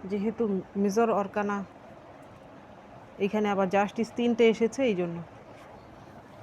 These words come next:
এইখানে দেখুন, প্রথম কার্ড আপনার জন্য এসেছে four of cups।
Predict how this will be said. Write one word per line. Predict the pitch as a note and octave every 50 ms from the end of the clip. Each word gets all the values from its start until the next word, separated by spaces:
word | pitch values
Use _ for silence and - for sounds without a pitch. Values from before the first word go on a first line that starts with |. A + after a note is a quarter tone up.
| - - - - - - - - - - - - - -
এইখানে | G3+ A#3 A3+ B3+ B3+ B3+ B3
দেখুন, | A#3+ A3+ - B3+ A#3+
প্রথম | A#3 - A#3 A#3 - C4+ C4 B3+ A#3
কার্ড | A#3+ A#3 A3 G#3+
আপনার | G#3+ G3+ G3 G3+ G#3 G3+ F#3
জন্য | G3+ G#3 G#3 G#3+
এসেছে | G3+ G3+ G3+ - A3 G#3 - - A3+
four | A3+ - A3+ A3+ A#3
of | A3 G#3 G3 - -
cups। | F#3 F3 E3+ - -